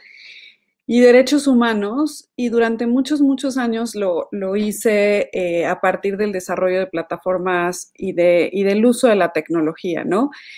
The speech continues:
Estuve en Fundar trabajando en la plataforma de subsidios al campo,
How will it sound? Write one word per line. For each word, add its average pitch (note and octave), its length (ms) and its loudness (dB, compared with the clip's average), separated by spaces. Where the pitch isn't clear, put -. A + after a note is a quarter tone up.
Estuve A#3 340 4
en A3+ 100 2
Fundar A3 480 2
trabajando G3+ 500 -2
en G3+ 60 -2
la F#3+ 80 -6
plataforma F#3 500 -6
de G3 80 -4
subsidios F3+ 560 -8
al F#3+ 220 -4
campo, A3+ 760 2